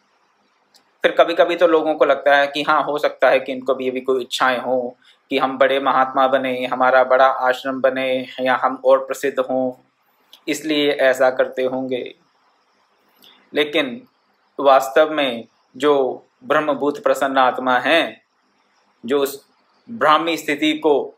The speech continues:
प्राप्त हो चुके हैं, उनके लिए ना किसी प्रकार की अपेक्षा है,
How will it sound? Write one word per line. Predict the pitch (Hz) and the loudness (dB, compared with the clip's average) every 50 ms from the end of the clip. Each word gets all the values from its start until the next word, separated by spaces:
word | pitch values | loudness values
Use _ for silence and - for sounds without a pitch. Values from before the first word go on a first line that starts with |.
| _ _ | _ _
प्राप्त | 143 139 135 123 - - | 4 4 4 4 2 -2
हो | 127 - 135 143 | -2 0 -2 -2
चुके | 139 147 139 156 151 | -4 -4 -4 -2 -2
हैं, | 143 151 165 170 170 135 110 - - _ _ _ _ _ _ _ _ _ _ _ _ _ - | 0 0 0 0 0 -2 -4 -6 -12 _ _ _ _ _ _ _ _ _ _ _ _ _ -4
उनके | 151 147 143 - 147 143 | -4 -4 -2 0 0 0
लिए | 131 135 139 147 165 180 202 226 - - _ _ _ - | 0 0 0 0 0 0 0 -4 -10 -16 _ _ _ -6
ना | 127 131 127 | -4 -2 -2
किसी | 127 131 - - - 139 | -2 -6 -8 -8 -8 -4
प्रकार | - - 131 123 - 127 123 120 123 - | -2 -2 -2 2 4 4 4 4 0 -4
की | 135 131 | -8 -6
अपेक्षा | 131 - - - 123 123 120 - - 165 160 160 | -6 -6 -4 -4 -6 -6 -6 -2 2 4 4 6
है, | 165 165 170 175 143 120 - - | 6 6 4 4 4 2 -2 -6